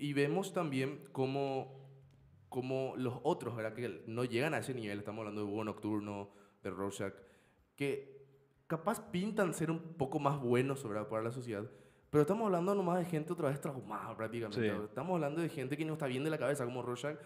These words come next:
Speaker 1: o estamos hablando del Búho Nocturno, que es prácticamente un
Speaker 2: Él es un
Speaker 1: fracas-,
Speaker 2: in-,
Speaker 1: un
Speaker 2: un
Speaker 1: fracasado.
Speaker 2: inseguro,
Speaker 1: Sí.
Speaker 2: fracasado, no se le para.
Speaker 1: Claro, eso, eso,
Speaker 2: Man,
Speaker 1: su vida prácticamente
Speaker 2: sí.
Speaker 1: depende de que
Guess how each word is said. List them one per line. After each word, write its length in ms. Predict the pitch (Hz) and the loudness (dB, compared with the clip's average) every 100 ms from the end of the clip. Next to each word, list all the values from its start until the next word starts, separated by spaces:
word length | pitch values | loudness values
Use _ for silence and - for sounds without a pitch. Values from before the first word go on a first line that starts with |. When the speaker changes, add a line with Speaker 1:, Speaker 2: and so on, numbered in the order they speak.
| - - | -14 -8
Speaker 1:
o 20 | |
estamos 220 | 123 131 147 | -2 0 2
hablando 220 | 139 147 | 4 4
del 100 | 143 | 6
Búho 180 | 131 147 | 6 4
Nocturno, 360 | 139 135 143 | 4 2 2
que 100 | 147 127 | 0 0
es 40 | |
prácticamente 800 | 135 127 143 127 123 127 123 - - - - - | 2 0 0 -2 -2 -2 -2 -8 -20 -20 -20 -12
un 680 | 120 123 117 110 98 85 73 - - | -8 -6 -6 -8 -10 -12 -16 -20 -8
Speaker 2:
Él 220 | 98 95 | -4 0
es 200 | 98 92 | 0 -2
un 140 | 107 95 | -4 -2
Speaker 1:
fracas-, 440 | 123 117 113 110 | 0 0 0 -4
Speaker 2:
in-, 40 | - | 0
Speaker 1:
un 60 | 107 | 0
Speaker 2:
un 60 | |
Speaker 1:
fracasado. 420 | 113 117 117 123 104 | 2 2 2 4 4
Speaker 2:
inseguro, 800 | 104 110 117 117 123 123 123 - | 6 6 6 4 2 -2 -10 -4
Speaker 1:
Sí. 80 | |
Speaker 2:
fracasado, 760 | 104 107 101 - 104 110 113 110 | 0 2 0 0 0 2 2 2
no 180 | 110 110 | 2 2
se 100 | 113 | 2
le 100 | 101 | 2
para. 400 | 104 101 104 - - - | 0 0 -2 -8 -12 -2
Speaker 1:
Claro, 280 | 110 104 107 | 0 0 -2
eso, 160 | 117 | -2
eso, 140 | 107 101 | -2 0
Speaker 2:
Man, 260 | 107 98 - - 62 50 | 0 -4 -10 -14 -14 -14
Speaker 1:
su 200 | - 143 | -6 -2
vida 240 | 131 143 160 | 2 4 4
prácticamente 480 | 127 151 123 117 143 | 4 6 6 8 6
Speaker 2:
sí. 60 | |
Speaker 1:
depende 400 | 143 139 131 135 | 4 4 2 2
de 140 | 139 139 | 2 2
que 400 | 143 131 120 | 2 2 0